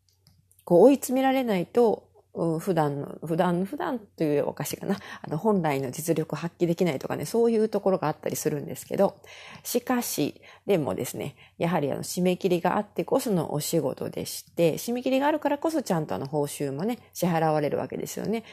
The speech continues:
締め切りがあるから報酬、いつ、いく、いついつまでにいくらぐらい、あの、報酬がもらえるかなというのが大体こう、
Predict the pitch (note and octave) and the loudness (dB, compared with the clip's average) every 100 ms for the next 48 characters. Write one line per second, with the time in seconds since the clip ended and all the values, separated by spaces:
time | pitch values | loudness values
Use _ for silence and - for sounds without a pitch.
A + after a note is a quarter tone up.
0 | - - G#3+ G#3+ A3+ A#3 B3+ A#3+ - C4+ | -14 -4 -2 2 0 2 0 0 2 2
1 | F3 - F3+ - F3+ E3+ E3 - - - | 2 0 -2 0 -2 0 0 -2 -6 -6
2 | E3 - - F3 G#3 G3 - F3+ F3+ F#3+ | -8 -6 -6 -4 -2 -2 0 0 2 2
3 | E3+ E3+ F3+ E3+ E3 D3+ - - - - | 2 2 2 2 2 0 -4 -10 -20 -18
4 | - D3+ C#3+ C#3 D#3 E3 D#3+ D#3 D3+ E3 | -6 -4 -4 -6 -2 -2 0 -2 -2 -2
5 | E3+ F#3+ A3+ C4 D#4+ E4 E4 F#3+ D3 D#2+ | -2 -2 -4 -6 -6 -6 -2 -2 -2 -4
6 | B2+ - A#2 - - - | -4 -2 -4 -4 -6 -8